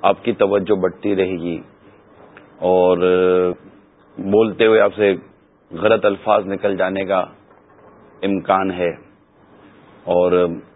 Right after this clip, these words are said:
یہ آپ کی بار بار توجہ بانٹتا رہے گا، لہذا بہتر نہیں ہے کہ آپ اس کو اس وقت اپنے پاس نہ رکھیں۔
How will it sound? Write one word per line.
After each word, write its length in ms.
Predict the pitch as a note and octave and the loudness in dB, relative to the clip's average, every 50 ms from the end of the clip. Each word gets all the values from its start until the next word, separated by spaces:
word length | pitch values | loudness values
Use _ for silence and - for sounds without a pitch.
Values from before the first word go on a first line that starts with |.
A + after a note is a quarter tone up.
| _ _ _ - | _ _ _ -6
یہ 160 | G#2+ G#2 G#2 | -2 2 2
آپ 160 | G2 G2 F2+ | 2 2 0
کی 100 | - G#2 | -2 -4
بار 240 | G#2 G2 F#2+ G2 G2+ | 0 2 2 2 2
بار 160 | G2 G#2 G#2 | 2 2 0
توجہ 480 | F#2+ - G2+ F#2+ G2+ G#2 F#2 A2 G#2+ G2 | 2 2 2 2 2 0 2 0 0 2
بانٹتا 420 | F#2 F#2 F#2 F#2 - - A2+ G#2+ | 2 2 2 0 0 0 2 2
رہے 340 | G2+ G2 F2+ F2+ F#2+ F#2 F2+ | 2 2 2 2 0 0 2
گا، 160 | F2 F2 D#2+ D2 - - _ _ _ _ _ _ _ _ _ - - - - - - - - - - - - - - - - - | 2 0 -2 -4 -8 -20 _ _ _ _ _ _ _ _ _ -20 -20 -20 -20 -20 -20 -20 -20 -20 -20 -20 -20 -20 -20 -20 -16 -6
لہذا 340 | F2+ F#2 G2+ G2+ G2+ F#2+ A2 | -2 2 2 2 4 2 2
بہتر 360 | G2+ F#2 G2 G2 - - A#2+ | 2 2 2 2 2 2 0
نہیں 220 | A2 A2 A#2 A#2 B2 | 2 0 -2 -2 -2
ہے 100 | A#2+ G#2+ | -2 0
کہ 80 | A2+ | 2
آپ 100 | A2 G#2 | 2 2
اس 180 | G2 G2 - - | 2 0 -4 -4
کو 140 | - G2+ G2 | 0 0 0
اس 200 | F#2+ - - G#2+ | 0 0 -2 -2
وقت 160 | G2 F2 - - _ _ _ - | -2 -2 -4 -18 _ _ _ -10
اپنے 260 | F2+ - - G#2 G2+ | -10 -8 -4 -4 -4
پاس 260 | E2+ - G2 F#2+ F#2+ - - | -4 0 0 -2 -2 -2 -6
نہ 100 | F#2 F#2 | -6 -4
رکھیں۔ 360 | F2+ F2 F2 E2 - - D#2+ | -2 -2 -2 -4 -8 -10 -18